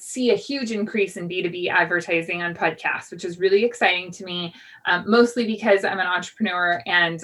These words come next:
I just love the B two B space. So I think it's great to see that shift. It's important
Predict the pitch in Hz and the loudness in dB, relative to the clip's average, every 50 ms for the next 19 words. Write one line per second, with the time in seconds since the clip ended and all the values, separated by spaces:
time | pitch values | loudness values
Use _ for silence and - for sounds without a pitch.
0 | - - 180 175 175 175 170 185 185 180 - 180 170 170 165 170 165 180 175 170 | -2 2 2 2 2 2 0 -4 -6 -2 2 4 4 4 2 -2 -6 -4 -2 -2
1 | 170 175 165 160 - - - 160 156 160 175 175 - 202 180 170 175 - 185 175 | -2 -4 -6 -6 -6 -2 0 0 0 0 -4 -6 0 2 2 2 2 0 -8 -8
2 | 175 175 165 - - - 185 175 175 185 - - - 185 170 - - 175 170 165 | -8 -8 -10 -10 -4 -2 0 0 0 -2 -4 -8 -14 -14 -12 -6 -4 -4 -2 0
3 | 175 170 170 - _ _ - _ _ - 170 165 165 - - - - 180 170 175 | -2 -4 -4 -6 _ _ -20 _ _ 2 2 2 2 0 -2 -6 0 2 4 4
4 | 208 285 285 - _ - _ _ _ _ - - - - _ _ _ - 285 277 | 4 2 0 -6 _ -20 _ _ _ _ -20 -20 -20 -20 _ _ _ -6 -6 -2
5 | 269 349 330 302 - - - 311 330 370 392 403 403 | 0 0 -2 -2 -4 -2 -2 -2 -2 0 0 -2 -2